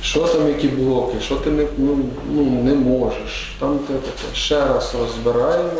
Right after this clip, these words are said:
знаходимо, проговорюємо, він вже плюси знаходить, вже три місяці пройшло, він вже плюси знаходить в тому, що... Хорошо, що ми не строїли. Тому що завдяки тому, що ми не строїли, а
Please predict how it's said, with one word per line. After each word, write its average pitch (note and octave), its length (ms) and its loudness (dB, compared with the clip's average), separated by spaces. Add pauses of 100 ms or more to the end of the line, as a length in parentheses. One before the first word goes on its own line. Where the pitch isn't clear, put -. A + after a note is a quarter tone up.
знаходимо, B2+ 640 -2 (640)
проговорюємо, C#3 960 0
він D3 340 2
вже B2 140 0
плюси C#3+ 520 0
знаходить, E3+ 640 0 (140)
вже C#3 180 0
три D3 180 0
місяці C3+ 480 2
пройшло, C3 400 -2
він D3+ 120 2
вже C#3 140 0
плюси D#3 420 -2
знаходить B2+ 500 0
в - 80 -14
тому, G3+ 340 -2
що... B2 100 -6 (680)
Хорошо, D3+ 720 0
що F#3+ 180 0
ми E3+ 160 2
не F#3 180 2
строїли. G#3+ 800 0 (1200)
Тому F3 240 0
що D#3+ 140 0
завдяки D#3+ 420 0
тому, E3 300 0
що D#3 140 0
ми D3+ 140 4
не C#3+ 140 2
строїли, G#3+ 760 0 (100)
а C#3 280 0